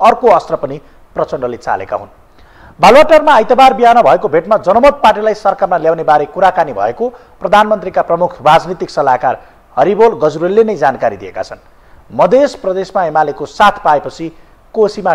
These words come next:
तटस्थ बसेको जसपाले अबको कोशी प्रदेश सरकारमा पनि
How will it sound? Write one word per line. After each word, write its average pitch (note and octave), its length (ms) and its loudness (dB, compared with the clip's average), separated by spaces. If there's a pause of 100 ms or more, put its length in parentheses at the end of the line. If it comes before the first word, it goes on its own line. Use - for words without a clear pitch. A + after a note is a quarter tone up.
(140)
तटस्थ A#3 380 0
बसेको D3+ 380 -4
जसपाले D#3+ 460 -4 (420)
अबको A3 340 2
कोशी A#3+ 320 2
प्रदेश G#3+ 260 -2
सरकारमा F3 400 -2
पनि D3+ 260 -10